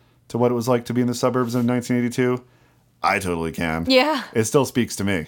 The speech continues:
Speaker 2: Yeah.
Speaker 1: As much as E T still speaks to me, which was being made, like, almost con-, concurrently
Speaker 2: Yeah.
Speaker 1: with this one. Then sure, let us get a good ghost story in the age of the internet, in the age of cell phones, in the age of reality T V.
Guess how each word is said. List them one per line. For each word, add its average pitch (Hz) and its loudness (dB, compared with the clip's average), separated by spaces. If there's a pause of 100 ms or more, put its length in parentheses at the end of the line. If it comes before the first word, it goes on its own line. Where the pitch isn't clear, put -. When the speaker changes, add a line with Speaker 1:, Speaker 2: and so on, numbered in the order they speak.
(120)
Speaker 2:
Yeah. 117 -6
Speaker 1:
As 104 -2
much 101 2
as 90 -2
E 101 -4
T 87 -2 (140)
still - -6
speaks 80 -8
to 87 -8
me, 82 -2
which 85 -4
was 82 -6
being 82 -6
made, 87 -4
like, 80 -8 (380)
almost 98 -2
con-, 95 -10
concurrently 87 -4 (180)
Speaker 2:
Yeah. - -12 (120)
Speaker 1:
with 90 -8
this 85 -4
one. 78 -6 (300)
Then 143 0
sure, 170 0 (500)
let 113 0
us 120 0
get 120 0
a 113 0
good 110 -2
ghost 113 0
story 120 0
in 120 0
the 117 0
age 120 -2
of 120 -10
the 127 0
internet, 90 -2 (160)
in 95 -10
the 95 -2
age 95 -4
of 98 -8
cell 117 2
phones, 78 -8 (400)
in 90 -6
the 92 -2
age 90 -2
of 92 -6
reality 95 0
T 104 -4
V. 90 -4